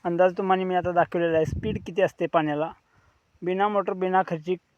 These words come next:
अशा पद्धतीने प्रत्येक शेतकरी जर आपली शेत-, शेतीमध्ये, शेतामध्ये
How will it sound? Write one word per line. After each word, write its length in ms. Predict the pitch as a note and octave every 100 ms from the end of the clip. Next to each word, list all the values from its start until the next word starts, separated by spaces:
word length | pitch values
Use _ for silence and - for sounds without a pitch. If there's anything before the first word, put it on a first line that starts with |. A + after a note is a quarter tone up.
| _ _ _ -
अशा 220 | D3+ G3+
पद्धतीने 500 | G3 F#3 F3+ F3+ F3
प्रत्येक 440 | F3+ F3 - G3
शेतकरी 500 | - C#3 - F3 F3 F3 _ _ _ _ _ - F3+
जर 140 | F#3+ - _ _ _ _ F#3
आपली 400 | F3 F#3+ A3 G3+ - - - - _ _ _ _ _ _ _ _ _ -
शेत-, 420 | G#3 F3+ _ _ _ _ _ _ _ _ -
शेतीमध्ये, 680 | - G3 G#3 G3+ G3+ G#3 G#3+
शेतामध्ये 520 | - F#3 G3 G3 G#3